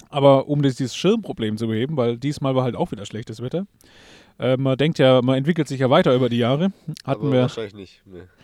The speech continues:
Speaker 1: Doch, doch.
Speaker 2: Oder?
Speaker 1: Wir hatten dieses Mal, äh, eine Pritsche.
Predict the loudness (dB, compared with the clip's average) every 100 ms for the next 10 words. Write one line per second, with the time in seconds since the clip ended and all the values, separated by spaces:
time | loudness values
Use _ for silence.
0 | _ -2 0 -2 -2 -6 -12 -20 _ 0
1 | 0 2 0 0 -2 0 2 2 0 0
2 | 0 0 0 -2 -6 -8 -12